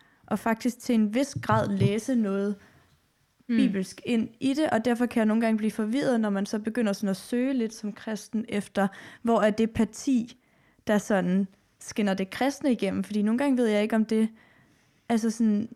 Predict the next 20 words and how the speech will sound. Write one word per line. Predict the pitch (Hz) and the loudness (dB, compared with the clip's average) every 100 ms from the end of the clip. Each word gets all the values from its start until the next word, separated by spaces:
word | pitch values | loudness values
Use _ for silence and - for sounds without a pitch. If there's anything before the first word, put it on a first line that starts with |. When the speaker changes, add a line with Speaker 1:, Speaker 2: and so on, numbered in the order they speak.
| - | -18
Speaker 1:
mm, | - - - 220 220 220 - | -20 -10 -2 2 4 2 0
altså | 220 214 214 | -2 0 0
om, | 208 208 | 0 0
om, | - 214 208 _ _ _ _ - - _ _ _ _ | -2 -4 -4 _ _ _ _ -20 -20 _ _ _ _
om | 226 220 | 0 0
det | 226 | 2
er | |
nødvendigt, | 226 233 233 | 2 4 2
eller | 226 | 2
sådan, | 220 233 | 2 2
jeg | 220 | 4
er | |
med | 220 233 247 | 4 4 2
på, | 247 | 2
at | 208 | 2
der | 208 | 4
er | |
nogen, | 208 208 220 233 | 2 4 4 4
der | 214 | 2
har | 214 202 196 196 | 4 2 0 -4